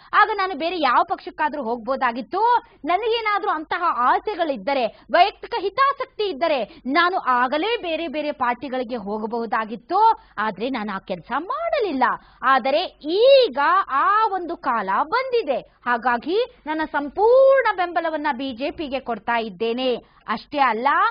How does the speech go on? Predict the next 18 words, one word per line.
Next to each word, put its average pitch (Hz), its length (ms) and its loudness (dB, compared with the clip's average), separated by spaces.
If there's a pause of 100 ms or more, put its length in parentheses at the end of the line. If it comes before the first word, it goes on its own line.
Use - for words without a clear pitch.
(240)
ನಾನೇನಾದ್ರೂ 508 920 2
ಮುಂದೆ 415 280 -4
ಸ್ಪರ್ಧೆ 339 440 -4
ಮಾಡಿದ್ರೆ 311 500 -2
ಮಂಡ್ಯದಿಂದಲೇ 285 840 -2
ಮಾಡ್ತೇನೆ. 311 960 -2 (220)
ಇನ್ನೊಂದು 247 360 -4
ವಿಚಾರ, 254 340 0 (420)
ನನ್ನ 381 200 0 (120)
ಮಗ 392 120 2 (220)
ಅಂ-, 240 680 -4
ಅಭಿಷೇಕ್ 415 460 0
ಅಂಬರೀಶ್ 285 460 -2
ಯಾವುದೇ 302 340 0
ಕಾರಣಕ್ಕೂ 285 560 -2
ನಾನು 330 640 -2
ರಾಜಕಾರಣದಲ್ಲಿ 349 1080 -6
ಸಕ್ರಿಯವಾಗಿರುವವರೆಗೆ 240 1800 -4